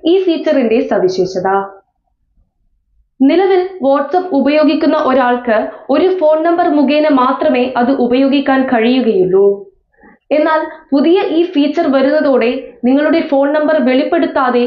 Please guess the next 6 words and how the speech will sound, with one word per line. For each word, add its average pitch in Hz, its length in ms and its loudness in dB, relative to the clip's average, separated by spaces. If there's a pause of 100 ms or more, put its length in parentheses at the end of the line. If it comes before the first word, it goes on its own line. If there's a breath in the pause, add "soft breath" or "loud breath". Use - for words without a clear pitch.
(160)
യൂസർ 294 420 0
നെയിം 359 220 2
മാത്രം 285 420 0
നൽകി 226 280 0 (140)
ചാറ്റിംഗ് 262 440 -2
സാധ്യമാകും. 202 720 -2